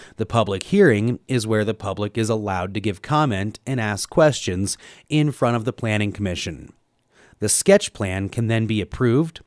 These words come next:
approved with conditions, or denied. A second public hearing could be held. Then the sketch plan could again be approved,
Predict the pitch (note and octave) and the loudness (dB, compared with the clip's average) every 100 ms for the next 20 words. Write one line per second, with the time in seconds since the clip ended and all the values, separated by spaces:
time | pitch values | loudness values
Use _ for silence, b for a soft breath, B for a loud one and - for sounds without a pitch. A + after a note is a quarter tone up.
0 | _ - - C3 A2 G#2+ G#2 A2+ G#2+ A#2+ | _ -10 -4 -2 -2 -2 -6 -4 -2 -2
1 | - E3 E3+ - _ - F#2+ F#2+ B2+ D3 | 2 2 0 -4 _ -6 -2 2 2 4
2 | G2 E2+ - _ _ B B B A2+ - | 2 -2 -10 _ _ B B B -2 2
3 | G#2 A2 F2+ A#2 B2+ C#3 F3+ F3 D#3+ C#3+ | 2 0 0 0 0 4 8 8 8 6
4 | A#2 A2 G2+ F#2+ D#2 - _ _ b b | 2 4 4 2 -2 -12 _ _ b b
5 | - F#2+ G2 - B2 A#2 - C3 B2+ B2 | -8 -4 -2 -2 -2 -2 0 2 2 2
6 | D3 D#3 C#3 D#3+ F3+ C3+ A#2 G2+ - A#2 | 4 4 4 4 4 4 2 0 -2 -2
7 | F#2+ E2 - | -2 -6 -16